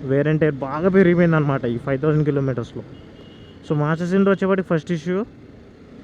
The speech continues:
ఎవడి డెట్ అవుతున్నాడు? లైట్లు ఏంట్రా, లైట్లు వేసుకోరేంటి, ఫాగ్ ల్యాంపులు వే-, అసలు అంతా ఆ, ఆ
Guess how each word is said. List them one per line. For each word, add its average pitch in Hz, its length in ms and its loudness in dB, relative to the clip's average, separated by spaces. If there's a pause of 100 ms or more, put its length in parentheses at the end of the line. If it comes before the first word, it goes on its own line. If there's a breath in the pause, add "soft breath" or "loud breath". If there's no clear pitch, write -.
(920)
ఎవడి 135 220 -4
డెట్ 127 220 -4
అవుతున్నాడు? 131 680 -4 (1900)
లైట్లు 135 380 -2
ఏంట్రా, 143 580 0
లైట్లు 139 360 -2
వేసుకోరేంటి, 143 760 0
ఫాగ్ 143 340 -6
ల్యాంపులు 160 340 -2
వే-, 147 180 -2
అసలు 131 180 -6
అంతా 135 400 -6
ఆ, 170 420 0
ఆ 160 40 0